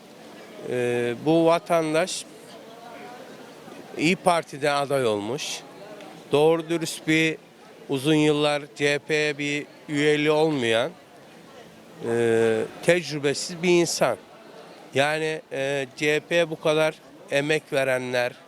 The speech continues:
yıllarca yirmi yıldır, otuz yıldır emek verenler, işte belki de hayatını adayanlar varken,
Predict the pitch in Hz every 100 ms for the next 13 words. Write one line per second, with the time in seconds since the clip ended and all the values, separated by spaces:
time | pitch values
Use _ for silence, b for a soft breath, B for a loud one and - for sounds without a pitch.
0 | - 127 127 131 131 117 127 117 117 117
1 | 131 127 117 120 113 - 120 127 120 120
2 | 120 120 131 127 127 123 120 120 117 117
3 | - - - - B B B B B B
4 | B B B - - 127 120 113 - 120
5 | 131 - 147 127 139 135 - 147 143 127
6 | 139 135 143 139 139 143 151 - 139 185